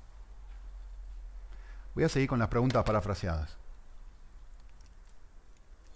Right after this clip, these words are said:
¿Por, por qué funcionamos de esta forma? ¿Por qué el apuro, el ocio, las tareas, el trabajo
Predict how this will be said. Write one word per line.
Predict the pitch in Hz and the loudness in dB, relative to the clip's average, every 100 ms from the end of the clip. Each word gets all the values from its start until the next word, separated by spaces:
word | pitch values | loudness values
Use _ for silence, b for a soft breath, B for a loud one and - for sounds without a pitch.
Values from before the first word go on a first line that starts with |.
| - - - b b b b b b b - | -14 -16 -14 b b b b b b b -8
¿Por, | - | -6
por | - 170 | -2 0
qué | 247 | 0
funcionamos | - 143 117 110 104 104 | 2 2 4 6 6 6
de | |
esta | 101 92 | 4 2
forma? | - 90 80 73 78 - - - - - - B B - | 2 2 2 2 -2 -8 -16 -16 -12 -8 -8 B B 2
¿Por | 240 | 2
qué | - 240 247 - - - - - - - - - | 4 4 2 -2 -10 -10 -12 -12 -12 -12 -12 -2
el | 110 95 | 2 4
apuro, | 101 156 127 107 - - - - - - - - - - | 4 4 6 6 2 -8 -14 -14 -14 -14 -12 -14 -12 0
el | 98 | 6
ocio, | 127 135 110 104 120 - - - - - | 6 6 0 0 -2 -12 -16 -16 -10 -2
las | 95 | 2
tareas, | - 98 127 107 107 - - - - - - - | 4 8 8 6 2 -4 -6 -6 -8 -10 -12 -6
el | 95 98 | -4 2
trabajo | 95 104 135 - 98 | 4 6 6 4 -2